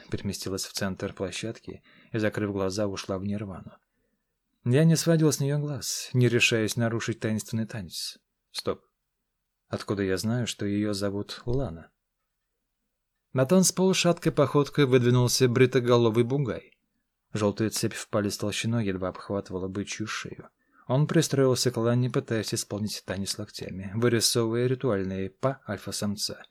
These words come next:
Девушка демонстративно отвернулась к барной стойке, на миг зацепившись со мной взглядами. Бритоголовый, приняв это как призыв к сближению, подёргиваясь, пристроился к ней сзади почти вплотную. Она отпрянула, отстранив кабана жестом.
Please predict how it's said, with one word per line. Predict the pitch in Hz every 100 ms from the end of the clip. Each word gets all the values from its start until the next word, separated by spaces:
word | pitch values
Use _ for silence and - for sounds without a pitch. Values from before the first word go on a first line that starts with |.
| _ _ _ _ _
Девушка | 143 143 143 131 135
демонстративно | 135 131 131 131 135 127
отвернулась | 127 - 143 139 131 139 143
к | -
барной | 117 113 107 104
стойке, | - 107 104 135
на | 147
миг | 156 113 110
зацепившись | 123 151 - 107 123 117 - _
со | - - 147
мной | 139
взглядами. | 135 120 90 80 - - _ _ _ _ _ _
Бритоголовый, | - 110 104 110 110 113 110 101
приняв | - 110 107 98
это | 107 107
как | 110 -
призыв | 117 107 101 104
к |
сближению, | 107 98 113 107 120 95 90 - - -
подёргиваясь, | 127 117 120 117 101 98 95
пристроился | - 127 127 120 113 110 120
к | -
ней | 120
сзади | 110 120 110
почти | 113 120 - -
вплотную. | 123 139 117 - 87 78 - _ _ _ _ _ -
Она | 113 107 104
отпрянула, | - 135 127 87
отстранив | 90 - 110 101 98 -
кабана | 107 101 101
жестом. | 107 131 - 98 95